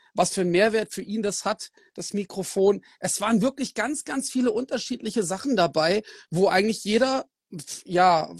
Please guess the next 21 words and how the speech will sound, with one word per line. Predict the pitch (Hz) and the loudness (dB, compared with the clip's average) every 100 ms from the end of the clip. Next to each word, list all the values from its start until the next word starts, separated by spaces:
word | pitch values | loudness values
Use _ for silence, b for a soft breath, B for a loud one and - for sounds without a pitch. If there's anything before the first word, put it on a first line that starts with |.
| - | -18
was | 170 185 165 185 | -18 -10 -4 -2
mitnehmen | 214 277 - 226 226 226 | 0 -2 -2 0 2 0
konnte | - 208 226 254 269 262 b b _ | -2 -4 -2 0 0 -2 b b _
und | 262 269 294 339 349 349 - - _ _ - | 4 6 6 4 0 -2 -4 -4 _ _ -14
du | |
konntest | 185 226 226 220 - | -10 -8 -8 -10 -8
halt | 202 185 - | -8 -10 -10
networken | 202 254 - 180 165 175 | -8 -8 -4 -2 -2 -4
und | 151 165 | -8 -6
connecten | - 175 214 - 165 151 | -4 -2 -2 -4 -6 -4
und | 170 165 | -2 0
die | |
Location | 185 170 185 190 190 208 - b b b | 2 2 0 0 0 -4 -6 b b b
war | - 170 | 2 4
jetzt | 175 - | 4 2
wirklich | 185 202 - | -6 -8 -4
auch | 185 226 | -4 -2
cool. | 208 180 B B | -2 -2 B B
Ey, | 196 240 | 4 4
ne, | 240 | 4
so | 247 233 | 0 -4